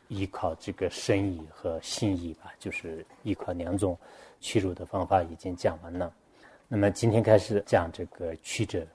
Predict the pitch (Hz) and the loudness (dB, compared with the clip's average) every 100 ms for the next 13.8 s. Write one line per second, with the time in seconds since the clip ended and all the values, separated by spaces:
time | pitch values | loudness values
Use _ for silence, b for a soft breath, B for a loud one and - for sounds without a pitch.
0 | _ 98 85 95 98 - 127 92 - 101 | _ -6 -2 0 -2 2 4 4 2 2
1 | 85 87 95 98 92 - B B B B | 2 0 4 6 6 2 B B B B
2 | _ - 85 - 98 104 90 - 107 - | _ -12 -10 -4 2 6 6 4 2 2
3 | 90 82 82 98 82 80 - - - 95 | 0 -2 -2 0 0 -6 -12 -18 -6 -4
4 | 82 107 - 90 82 104 - 101 95 - | -4 -8 -6 -4 2 2 2 2 2 2
5 | 123 - b b b b 120 110 98 135 | 0 -2 b b b b 2 4 12 12
6 | 104 101 b b b _ - 101 90 87 | 12 8 b b b _ -2 0 0 0
7 | 98 95 85 85 80 - b b b - | 0 0 -6 -8 -10 -16 b b b 8
8 | 95 - 107 92 85 - 98 104 95 80 | 8 8 2 2 -2 0 2 2 0 -4
9 | - - 82 - 110 - 92 80 - - | -8 -10 -10 -2 -2 -2 -4 -8 2 4
10 | 92 - 90 - _ _ 87 - 101 - | 4 2 -8 -10 _ _ -6 -6 -6 -2
11 | 95 98 117 98 95 101 90 - 110 87 | 0 -2 -4 -2 -2 -4 -8 2 2 2
12 | - - 90 80 b b b b b - | -4 -4 -4 -4 b b b b b -2
13 | 92 - 90 85 - 90 85 | -2 0 -4 -6 -2 -2 -2